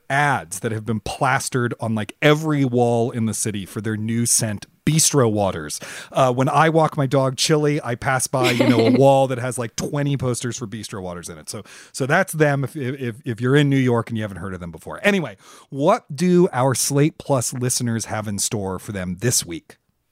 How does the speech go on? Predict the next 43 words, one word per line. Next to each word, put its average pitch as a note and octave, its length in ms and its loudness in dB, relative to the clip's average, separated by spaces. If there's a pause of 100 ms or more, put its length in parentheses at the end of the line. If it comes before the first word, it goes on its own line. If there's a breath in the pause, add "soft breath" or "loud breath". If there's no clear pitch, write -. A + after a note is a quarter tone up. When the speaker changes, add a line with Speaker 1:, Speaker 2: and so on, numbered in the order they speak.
(160)
Speaker 2:
For D#4 160 2
the D#4+ 100 4
Plus F#4+ 260 2
segment, D#4+ 280 -4
we C#4 100 -2
talk C4+ 280 2
about C4+ 220 0
kind A#3+ 160 0
of G#3+ 160 -2
more G3+ 420 2
of G3+ 200 0
their F#3 140 0
products C#4 400 2
'cause A#3 120 0
they A3+ 120 2
don't A#3+ 260 2
only C4 180 2
do A3+ 180 -2
perfumes, A#3+ 640 0
they G#3 140 2
do G#3 440 2
other G3+ 260 4
scented G3 280 -6
products G3+ 420 0
like F#3 160 -4
lotions G#3 540 2
and F3 160 -8
candles. D#4 560 0 (240 loud breath)
And A#3+ 120 2
we A#3+ 100 0
talk C#4+ 280 2
about C4+ 200 -2
the A3+ 80 -2
difference A3+ 460 0
between G3+ 680 -4 (200 soft breath)
creating A#3+ 540 4
a G#3+ 60 2
perfume F#3+ 580 -4
and F#3+ 160 -6
creating F#3+ 720 2
one F3+ 140 -2
of E3+ 60 0
those E3+ 200 -2